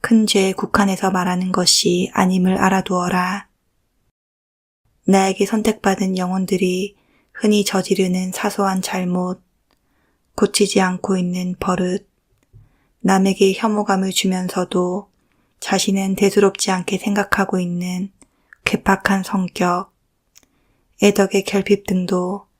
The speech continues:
내 앞에 들이대는 무기와 같은 것이며 결국에 가서는 이런 것들이 도화선이 되어 나를 팔아넘기는 지경에 이르게 될 것이다.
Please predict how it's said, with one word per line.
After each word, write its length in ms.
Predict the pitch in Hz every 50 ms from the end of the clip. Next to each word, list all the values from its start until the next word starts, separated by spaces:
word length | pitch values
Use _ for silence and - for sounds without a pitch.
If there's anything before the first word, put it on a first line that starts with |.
| _ _ _ _ _ _
내 140 | - 185 185
앞에 320 | 185 185 - - 202 196 196
들이대는 760 | - - 196 196 190 185 190 185 185 185 185 185 185 180 -
무기와 440 | - 180 180 - - 196 185 190 180
같은 360 | - - 190 - - 196 185
것이며 680 | 180 180 175 - - - 180 180 175 180 180 202 - _ _ _ _ _ _ _ _ _ _ _ _ _ _ _ _ _ _ _ _ _
결국에 420 | - - 208 196 185 196 196 196 196
가서는 760 | - 185 180 - 190 185 180 185 185 185 185 185 185 - - -
이런 240 | 196 - 196 196
것들이 480 | 190 190 185 - - 185 180 196 180 180
도화선이 580 | - - 202 190 185 - - 190 185 180 180 -
되어 520 | - 180 180 180 180 180 180 185 202 - _ _ _ _ _ _ _ _ _ _ _
나를 420 | _ 190 190 190 185 185 190 190 -
팔아넘기는 920 | - - 214 208 202 190 185 180 180 - 196 180 180 185 185 185 185 185
지경에 480 | - - - - - 190 180 180 185 190
이르게 400 | - 185 180 185 180 - 185 -
될 180 | - 185 180
것이다. 720 | - 180 170 - - - - - 180 180 180 202 - -